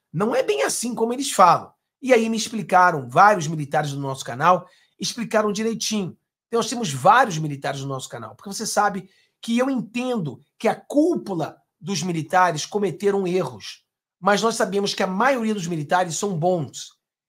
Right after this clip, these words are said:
E mesmo com a cúpula cometendo erro, é melhor com eles do que sem eles. Nós temos que entender isso e não podemos cair em narrativas, né? Não podemos cair em conversa fiada das pessoas.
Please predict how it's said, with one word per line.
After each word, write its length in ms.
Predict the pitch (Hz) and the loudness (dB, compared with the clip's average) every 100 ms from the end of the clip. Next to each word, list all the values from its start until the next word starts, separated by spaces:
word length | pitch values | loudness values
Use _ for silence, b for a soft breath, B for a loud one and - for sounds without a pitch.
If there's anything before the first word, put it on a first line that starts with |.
| _ - | _ -2
E 340 | 262 262 262 | 0 0 -2
mesmo 800 | 180 190 208 240 302 294 202 196 | -2 0 2 2 2 2 0 -2
com 180 | - 214 | 0 0
a 80 | 190 | 0
cúpula 480 | - 247 240 202 175 | -2 -6 -4 -4 -4
cometendo 560 | - 165 156 165 143 | -4 -6 -6 -6 -2
erro, 320 | 185 226 156 - _ _ _ | 0 0 -2 -14 _ _ _
é 140 | 220 | 0
melhor 1000 | 240 240 220 185 185 196 220 294 311 - | 2 4 4 4 0 4 8 10 8 6
com 220 | - 202 160 | -4 -4 -4
eles 380 | 165 190 214 | -2 -2 -4
do 100 | 180 | -8
que 140 | 196 196 | -8 -8
sem 340 | - 226 196 | -6 -6 -4
eles. 300 | 143 - - _ _ _ _ _ _ | -6 -10 -20 _ _ _ _ _ _
Nós 300 | 160 170 - | -8 -6 -6
temos 540 | - 233 247 277 262 | -8 -6 -4 -2 -2
que 100 | - | -4
entender 380 | 220 196 170 156 | -4 -4 -4 -4
isso 240 | 160 208 196 | -4 -4 -4
e 20 | |
não 140 | 202 | -4
podemos 380 | 190 151 180 185 | -4 -4 -4 -4
cair 200 | - 156 | -4 -4
em 60 | 190 | -2
narrativas, 840 | 185 190 151 - 190 139 117 - b b b b | -4 -4 -6 -4 -2 -4 -6 -12 b b b b
né? 360 | 160 170 131 - - | 2 2 0 -6 -8
Não 80 | |
podemos 240 | 175 190 196 | -4 -2 -2
cair 140 | 208 | -2
em 40 | 202 | -2
conversa 440 | 190 175 190 170 | -2 0 0 -2
fiada 480 | 151 190 175 190 190 | -6 -2 2 2 2
das 180 | 190 - | -4 -4
pessoas. 640 | 208 - 151 123 - - | -6 -6 -8 -10 -14 -20